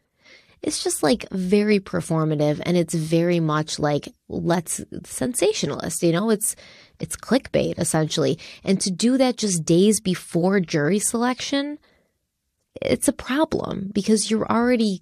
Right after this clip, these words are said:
coloring the belief system of, of what's supposed to be an impartial jury when the words scrolling across the screen are,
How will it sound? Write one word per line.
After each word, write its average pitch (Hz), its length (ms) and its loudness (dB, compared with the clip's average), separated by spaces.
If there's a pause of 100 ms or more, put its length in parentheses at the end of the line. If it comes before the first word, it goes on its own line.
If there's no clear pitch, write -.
(140)
coloring 156 840 0 (520)
the 170 340 4
belief 170 540 2
system 147 540 -2
of, 180 400 0 (100)
of 175 180 0
what's 170 280 2
supposed 214 340 2
to 170 80 -6
be 156 100 4
an 147 60 0
impartial 151 440 0
jury 151 360 2 (280)
when 202 180 2
the 196 80 4
words 185 540 2
scrolling 190 600 2
across 180 360 -2
the 170 80 -2
screen 175 500 2
are, 151 380 0